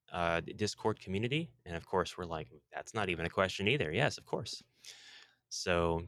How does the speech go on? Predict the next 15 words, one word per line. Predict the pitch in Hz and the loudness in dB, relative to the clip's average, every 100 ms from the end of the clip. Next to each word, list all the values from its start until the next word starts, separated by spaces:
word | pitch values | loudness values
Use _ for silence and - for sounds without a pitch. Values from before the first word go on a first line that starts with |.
| - | -8
changed | - 92 92 | -2 0 0
some | 120 | -2
roles | 101 101 95 | 2 4 4
around, | 92 85 85 82 82 82 104 - | 4 2 4 4 4 4 0 -4
changed | - 78 80 - | -10 -6 -6 -6
a | |
couple | - 92 98 | -6 -6 -6
of | 98 | -6
channels, | - 92 90 90 92 - - _ - | -2 0 2 0 -2 -6 -10 _ -2
made | 90 85 | 0 0
some | - 98 92 _ _ _ _ _ _ _ _ _ | -2 -10 -12 _ _ _ _ _ _ _ _ _
more | 123 139 | 0 2
polished | - 127 120 110 - | 2 2 4 2 -2
rules, | 104 110 107 110 131 - - - | 0 4 6 4 2 -4 -10 -10
and | 90 87 87 87 | -6 -4 -4 -6